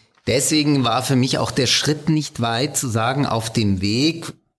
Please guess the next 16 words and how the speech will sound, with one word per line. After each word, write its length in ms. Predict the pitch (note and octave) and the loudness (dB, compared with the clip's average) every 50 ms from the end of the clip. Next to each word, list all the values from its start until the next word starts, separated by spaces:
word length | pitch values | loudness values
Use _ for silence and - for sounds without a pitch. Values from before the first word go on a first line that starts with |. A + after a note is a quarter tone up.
| _ | _
der 340 | - - - G#2 G#2 A2+ - - | -12 -4 -2 0 0 0 -2 -2
ich 300 | G#2+ F2 - - A2+ F#2 | -4 -2 0 0 0 2
war 640 | F#2 F2+ F#2 G2+ G#2+ A2+ B2+ D#3 F#3+ F#3+ - - - | 2 2 2 2 2 2 2 2 0 -2 -6 -10 -6
und 200 | - G#2+ G#2 - | -4 -2 -2 0
den 140 | - G#2+ A2 | 0 0 0
Extremismus, 920 | - G#2+ - - - - - A2 G2+ B2 F#3 F#3+ - - C#3 A#2 F#2+ - - | 0 0 -2 -2 -2 0 0 2 2 2 2 2 2 2 2 0 0 0 -2
den 160 | - G2 F#2+ | -2 -4 -4
ich 100 | F#2+ - | -6 -6
damals 360 | - G2 F#2+ G#2 A2 G#2+ - | -4 -2 -2 0 -2 -2 0
auf 160 | - G#2+ - | -2 -2 -2
dem 120 | A2 A2+ G2 | -2 -4 -2
Dorf 320 | G#2 F#2+ G2 B2 B2 - | 0 0 0 0 -2 -2
erlebt 480 | - - G#2+ G#2 A2 B2+ B2 - - - | -2 0 0 2 0 0 -2 -6 -6 -4
habe, 200 | C3 B2+ - - | -4 -4 -4 -4
zu 140 | - - | -2 -2
sagen, 580 | G#2 F#2+ A2 G2 G2 G2+ G#2+ C3 C3+ C3 B2+ B2+ | 0 0 0 0 0 0 0 0 0 0 0 -2